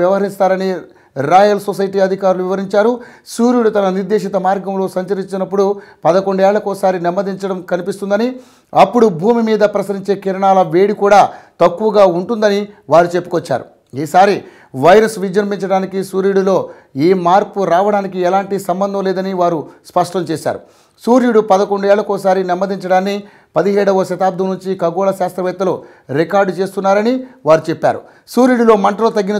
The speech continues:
చోటు నల్లటి మచ్చగా కనిపిస్తుందని, అలా సూర్యుడిలో పలు మచ్చలు ఏర్పడడం, మళ్ళీ అవి కనిపించకపోవడం కూడా సహజమేనని తెలిపారు.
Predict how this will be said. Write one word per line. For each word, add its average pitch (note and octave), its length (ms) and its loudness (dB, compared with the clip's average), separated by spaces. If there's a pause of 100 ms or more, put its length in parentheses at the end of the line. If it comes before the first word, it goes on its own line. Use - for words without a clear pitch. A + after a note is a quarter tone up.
చోటు G3+ 200 0 (160)
నల్లటి G3+ 280 0 (120)
మచ్చగా F#3 360 2 (340)
కనిపిస్తుందని, G3+ 600 2 (480)
అలా G#3 120 8 (140)
సూర్యుడిలో G#3+ 400 2 (100)
పలు G3 220 2
మచ్చలు G3 280 0 (120)
ఏర్పడడం, G3 400 0 (440)
మళ్ళీ A3 240 2 (200)
అవి F#3+ 180 -2
కనిపించకపోవడం G3 800 0 (100)
కూడా G3+ 160 6 (400)
సహజమేనని G3+ 680 2
తెలిపారు. D3 320 -2